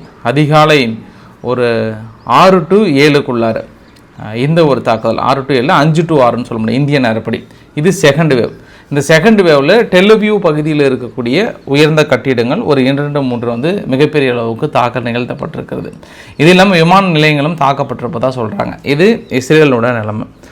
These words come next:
ஆனா, அந்த பக்கம் ஈரானோட நிலைமை பார்த்தோம் அப்படின்னா, ஈரான் தெஹ்ரான் முழுவதும் நேற்று கிட்டத்தட்ட பற்றி எரிந்த ஒரு சூழ்நிலை. Almost நிறைய மக்கள் தெஹ்ரானை விட்டு வெளியேற ஆரம்பிச்சிட்டாங்க. இனி நம்மளுக்கு,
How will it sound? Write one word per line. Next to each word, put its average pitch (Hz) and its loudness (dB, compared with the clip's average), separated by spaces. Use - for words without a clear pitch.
ஆனா, 160 4
அந்த 170 4
பக்கம் 165 2
ஈரானோட 190 4
நிலைமை 143 0
பார்த்தோம் 127 0
அப்படின்னா, 117 -2
ஈரான் 151 0
தெஹ்ரான் 170 2
முழுவதும் 139 0
நேற்று 156 -4
கிட்டத்தட்ட 131 -4
பற்றி 135 -2
எரிந்த 135 -2
ஒரு 117 -4
சூழ்நிலை. 120 -6
Almost 190 2
நிறைய 160 4
மக்கள் 143 0
தெஹ்ரானை 143 2
விட்டு 127 0
வெளியேற 135 4
ஆரம்பிச்சிட்டாங்க. 113 -4
இனி 139 -4
நம்மளுக்கு, 117 -4